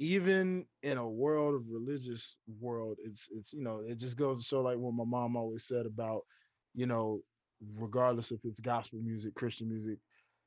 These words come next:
it's the same thing. It's the same, because it's still industry and it's still a business, and it's the same thing where that pattern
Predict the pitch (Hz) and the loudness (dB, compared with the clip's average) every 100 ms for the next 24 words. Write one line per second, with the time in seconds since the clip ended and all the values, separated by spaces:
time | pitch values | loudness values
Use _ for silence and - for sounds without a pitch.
0 | _ _ _ _ - 151 139 - 113 98 | _ _ _ _ -2 0 0 0 -4 -4
1 | - 147 151 156 143 147 107 73 73 - | 2 4 4 2 2 0 0 -6 -18 -12
2 | 104 - 101 - 113 110 117 127 113 107 | -12 -10 -12 -8 -6 -6 -4 -4 -4 -6
3 | - 156 135 143 131 113 120 120 110 - | 2 4 4 2 -2 -4 -2 -2 -2 -4
4 | 123 123 117 123 107 107 101 104 104 - | -4 -4 -2 -2 -2 -6 -6 -8 -8 -8
5 | - 110 117 117 - 95 65 _ 107 110 | -4 -4 -2 -4 -6 -8 -10 _ -8 -6
6 | 104 104 101 _ _ _ - 123 127 160 | -6 -6 -8 _ _ _ -2 -2 0 4
7 | 160 147 127 117 | 6 6 4 0